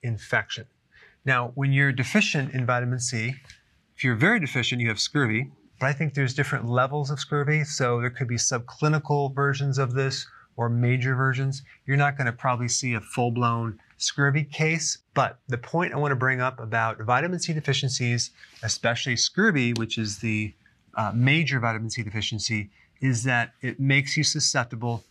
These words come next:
to certain infections. With scurvy, it has the ability to increase susceptibility to fatal infections like pneumonia. Scurvy is often followed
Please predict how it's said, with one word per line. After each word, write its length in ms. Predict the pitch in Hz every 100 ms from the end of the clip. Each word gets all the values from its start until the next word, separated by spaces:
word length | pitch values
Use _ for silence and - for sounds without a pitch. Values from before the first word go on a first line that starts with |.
| _ _
to 100 | -
certain 540 | 120 - 123 113 117 -
infections. 840 | 117 101 - 110 - 107 113 - - - - _ -
With 120 | 120
scurvy, 640 | - 165 180 160 135 127
it 80 | 123
has 320 | 117 131 123
the 80 | 127
ability 540 | 113 123 123 123 131
to 100 | 120
increase 400 | 120 117 123 117 -
susceptibility 640 | - - 135 113 123 131 120
to 220 | - 113
fatal 420 | - 143 165 131
infections 600 | 107 110 101 113 107 - _ _
like 280 | 107 107 110 _ _ _
pneumonia. 480 | 127 135 160 143 107 - _ _ _
Scurvy 560 | - - 151 151 160 117
is 120 | 110
often 480 | 123 131 - 139 123
followed 640 | - 131 127 113 107 104